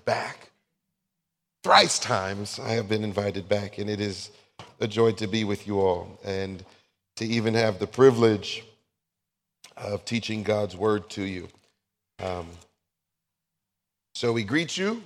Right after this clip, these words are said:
uh, me and my family. We have a few guests in the back over there.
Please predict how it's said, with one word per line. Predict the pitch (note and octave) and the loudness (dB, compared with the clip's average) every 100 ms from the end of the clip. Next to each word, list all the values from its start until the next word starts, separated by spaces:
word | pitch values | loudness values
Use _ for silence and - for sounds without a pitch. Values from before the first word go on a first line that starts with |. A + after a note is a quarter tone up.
| - | -4
uh, | B2 | 0
me | B2 | 2
and | B2+ | 2
my | A#2 | 0
family. | A2 C#3 D3 D3+ D#3+ | 0 2 2 2 2
We | C3 | 2
have | G#2+ | 2
a | G#2+ | -2
few | B2 A#2 | -2 0
guests | B2+ E3 D#3+ - - - _ _ - | 0 -2 -6 -12 -14 -20 _ _ -14
in | G#2+ | -10
the | |
back | G#2+ D#3 E3 C#3 | -6 -6 -8 -8
over | C3+ | -6
there. | C#3+ D#3 | -4 -6